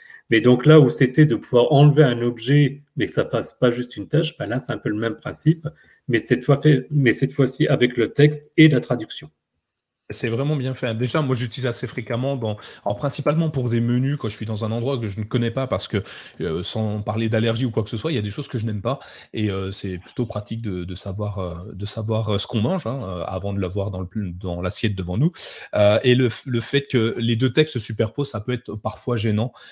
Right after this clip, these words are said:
Speaker 2: Euh, bon, en plus, il y a une image généralement derrière, des choses comme ça, ça peut être très, très compliqué. Euh, Google Lens, tu l'utilises, Sylvain, pour, pour des choses, euh, de traduction ou, euh, d'autres choses dans la vie réelle, en, en,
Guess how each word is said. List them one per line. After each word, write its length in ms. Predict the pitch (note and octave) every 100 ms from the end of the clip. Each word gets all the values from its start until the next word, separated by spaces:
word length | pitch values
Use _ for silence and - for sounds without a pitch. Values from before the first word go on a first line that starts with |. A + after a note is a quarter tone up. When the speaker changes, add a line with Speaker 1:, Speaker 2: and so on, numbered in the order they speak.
| -
Speaker 2:
Euh, 460 | F#2+ F2+ F2+ F2+ F2+
bon, 160 | E2+ G#2
en 60 |
plus, 240 | G#2 C3+ -
il 80 | G#2+
y 20 |
a 20 |
une 60 | A2
image 360 | A2 G#2+ G#2+
généralement 480 | G2 F#2 F#2+ G2 G2+
derrière, 360 | F#2+ F#2+ G#2 G2
des 80 |
choses 220 | F2+ - -
comme 120 | F2+
ça, 140 | A2+
ça 140 | - -
peut 100 | G2
être 80 |
très, 200 | - F#2+ - - -
très 140 | C3+
compliqué. 540 | - A#2+ B2 C#3+ F3 - - - A#2
Euh, 260 | A2+ A2+
Google 320 | A#2+ B2+ C#3+
Lens, 160 | D#3 G3 -
tu 80 | D3
l'utilises, 420 | C#3+ - D3+ D#3+
Sylvain, 360 | - B2+ D#3
pour, 320 | F#3 D3 B2 -
pour 160 | B2+
des 100 | B2
choses, 300 | - G#3 E3+
euh, 260 | C3+ B2 A#2+
de 120 | A#2+
traduction 520 | - C3+ C3+ - F#3+
ou, 380 | C#4 F3 C3+ B2
euh, 40 | A#2+
d'autres 280 | D#3 -
choses 220 | C#3+ A3+ G#3
dans 80 |
la 80 | D#3+
vie 120 | B2+
réelle, 300 | B2+ A#2 G3+
en, 220 | D#3 G2+ G#2
en, 160 | G2+